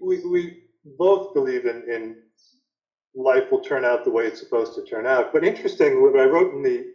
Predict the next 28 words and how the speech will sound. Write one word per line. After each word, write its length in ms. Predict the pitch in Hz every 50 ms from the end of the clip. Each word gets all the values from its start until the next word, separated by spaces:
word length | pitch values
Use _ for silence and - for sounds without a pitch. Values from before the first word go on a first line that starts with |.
| -
the 80 | 120 117
book, 300 | - 156 160 135 - - - - -
Exploding 480 | 107 - - - 147 143 139 - - -
Turkeys, 540 | - 156 165 160 - 170 160 160 - - _ _ _ _ _ _ _ _ _ _ _ _ _ _ _ -
is 140 | 135 135 135
my 140 | 143 135 135
son 360 | - - - 196 208 185 170
was 200 | 143 131 123 123
a 240 | 123 117 113 - - - - _ _ _ _ _ _ _ _ -
fellow 420 | 156 156 156 143 127 120 113 110
at 100 | 107 - 117
Oxford 440 | 120 135 139 - - - - - 117
University 580 | 117 110 107 - 127 131 131 - - - 113 110 -
for 120 | - 104
a 60 | 95 -
period 260 | - 127 113 107 107
of 140 | 101 - -
time, 280 | 117 110 110 110 110
and 80 | 107 104
we 100 | 107 110
went 220 | 110 127 135 -
to 80 | 127 -
visit 360 | - 120 123 123 - - -
him, 180 | 104 98 101 - _ _ _ _ _ _ _ _ _ -
and 120 | 127 123 127
he 120 | 131 139
introduced 600 | 151 151 - 143 135 - 139 160 160 - - -
us 440 | 127 113 110 - - - - _ _